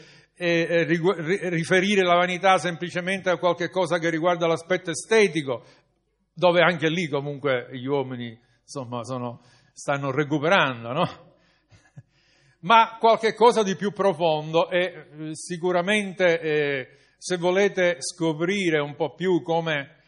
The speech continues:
realmente Dio ci ha predisposti a qualcosa che non è vano, ma qualcosa che conta, e allora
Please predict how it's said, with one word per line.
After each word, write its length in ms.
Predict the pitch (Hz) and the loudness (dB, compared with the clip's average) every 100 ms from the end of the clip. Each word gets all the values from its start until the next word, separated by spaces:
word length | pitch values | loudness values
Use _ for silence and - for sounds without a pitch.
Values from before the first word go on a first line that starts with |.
| _ _ | _ _
realmente 1120 | 147 170 151 147 160 175 139 131 139 123 127 123 | -2 2 2 0 -4 -6 -6 -10 -8 -8 -8 -14
Dio 340 | 127 175 156 | -6 -2 0
ci 160 | 147 160 | 0 -2
ha 80 | 147 | 0
predisposti 840 | 175 170 156 - 170 170 156 - | 0 -2 -4 -8 -2 0 -2 -4
a 80 | 147 | -4
qualcosa 560 | 165 143 165 180 156 | -2 -2 -2 -2 -2
che 120 | 139 143 | -4 -6
non 120 | 156 | -6
è 100 | 170 | -4
vano, 600 | 143 147 131 127 123 _ _ _ - | 0 0 0 -4 -10 _ _ _ -10
ma 160 | 135 | -8
qualcosa 500 | 139 135 131 160 143 | -4 -4 -2 -6 -6
che 160 | 131 131 | -10 -4
conta, 840 | 185 170 123 120 156 165 - _ | 0 2 0 -4 -2 -2 -6 _
e 100 | - | -8
allora 560 | 139 160 160 139 - | -2 2 2 2 -4